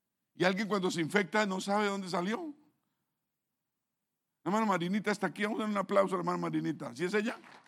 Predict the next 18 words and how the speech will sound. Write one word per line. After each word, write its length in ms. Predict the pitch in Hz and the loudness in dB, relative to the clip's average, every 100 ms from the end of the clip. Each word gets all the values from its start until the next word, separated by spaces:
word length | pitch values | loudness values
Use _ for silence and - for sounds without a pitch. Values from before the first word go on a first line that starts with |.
| - - _ _ _ _ _ _ _ _ _ _ _ _ _ _ _ _ _ _ _ _ - - - - - - _ _ _ _ | -20 -20 _ _ _ _ _ _ _ _ _ _ _ _ _ _ _ _ _ _ _ _ -20 -18 -18 -20 -20 -20 _ _ _ _
Que 100 | 208 | -2
con 240 | 185 175 | 0 2
máscara 460 | 190 214 - 220 247 | 4 4 4 2 2
casi 240 | 226 262 | -2 -2
ni 120 | 202 | -2
veo. 300 | 190 208 208 - _ _ _ _ _ _ _ _ _ _ _ _ _ _ _ _ _ _ _ | 0 0 0 -4 _ _ _ _ _ _ _ _ _ _ _ _ _ _ _ _ _ _ _
Ella 360 | - 320 415 180 - _ - | 0 2 2 -6 -20 _ -20
se, 220 | - 165 131 | -6 -4 -2
le, 420 | 147 160 - 147 | -2 -4 -4 -4
se 140 | 170 | 0
infectó 440 | 156 156 139 - 214 | 0 -2 -2 4 4
y 60 | |
ve, 100 | 190 | 4
aquí 220 | 185 - | 2 2
está 160 | 170 - | -4 -2
en 80 | 311 | -4
victoria. 560 | 175 - 139 123 120 - _ _ _ _ _ _ _ _ _ _ _ _ _ _ _ _ _ | -4 -2 -2 -2 -8 -14 _ _ _ _ _ _ _ _ _ _ _ _ _ _ _ _ _
Ella 360 | 139 339 453 - | -2 -2 -2 -10